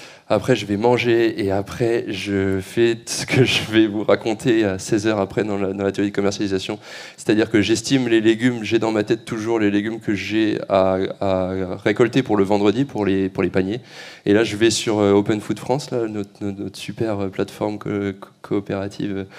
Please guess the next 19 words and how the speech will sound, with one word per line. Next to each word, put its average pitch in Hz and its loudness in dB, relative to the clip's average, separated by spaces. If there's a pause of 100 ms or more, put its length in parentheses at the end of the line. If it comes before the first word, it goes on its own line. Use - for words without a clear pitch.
(420)
qui 117 -4
me 107 -6
permet 113 4
de 107 -4
vendre 113 2
mes 113 4
légumes, 117 2
euh, 101 2 (680)
sur 131 2
Internet. 120 2
Et 110 6
là, 117 6
je 104 4
mets 120 6
à 117 6
jour 117 2
mes 110 2
stocks, 123 4 (800)
je 101 4